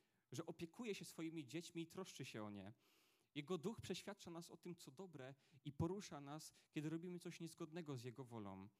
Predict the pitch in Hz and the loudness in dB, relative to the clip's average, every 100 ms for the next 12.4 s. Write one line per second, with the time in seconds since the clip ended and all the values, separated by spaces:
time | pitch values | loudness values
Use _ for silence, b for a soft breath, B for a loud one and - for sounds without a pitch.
0 | b b b b b b - 147 214 196 | b b b b b b 2 4 6 2
1 | 180 175 160 160 180 165 165 127 160 185 | 0 0 0 -2 -6 -6 -8 -2 0 0
2 | 147 - 120 117 B B B 151 143 143 | -2 -2 -2 -2 B B B -2 0 2
3 | 170 - - 120 131 117 - 123 123 117 | 2 0 -2 -2 0 -4 -4 -2 -2 -2
4 | 117 101 98 117 - - _ _ _ _ | -4 -4 -6 -8 -14 -20 _ _ _ _
5 | B B B B B B - 147 180 - | B B B B B B 2 6 6 4
6 | 233 214 180 147 220 220 180 165 226 214 | 2 2 2 0 2 6 6 4 2 0
7 | 214 170 175 143 185 180 - 147 - 208 | 2 2 2 2 0 -2 -2 -4 0 -2
8 | - 139 - B B 156 - 156 196 196 | 2 0 0 B B -2 4 4 4 0
9 | 151 160 160 208 196 160 123 156 170 170 | 4 6 6 4 2 2 2 2 4 4
10 | 202 143 165 170 - 170 156 117 120 B | 6 6 4 4 2 2 4 4 2 B
11 | B - 165 165 170 208 190 151 151 165 | B 0 2 4 4 4 4 2 2 4
12 | 156 160 113 110 | 6 6 6 4